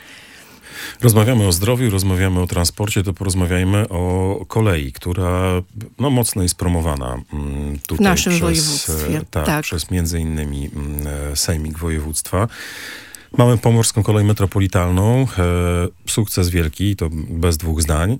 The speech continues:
Speaker 1: ale i wymaga ona już kolejnych inwestycji, chociażby elektryfikacji.
Speaker 2: Y, i, y, to jest, y, w-, wpisane w nasze plany. Y, teraz, no, czek-,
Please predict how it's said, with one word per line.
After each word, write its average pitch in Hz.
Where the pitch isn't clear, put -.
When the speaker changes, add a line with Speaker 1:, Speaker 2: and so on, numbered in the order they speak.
Speaker 1:
ale 170
i 120
wymaga 110
ona 107
już 92
kolejnych 82
inwestycji, 107
chociażby 73
elektryfikacji. 101
Speaker 2:
Y, 196
i, 240
y, 180
to 226
jest, 190
y, 170
w-, 180
wpisane 180
w 175
nasze 165
plany. 165
Y, 170
teraz, 196
no, 160
czek-, -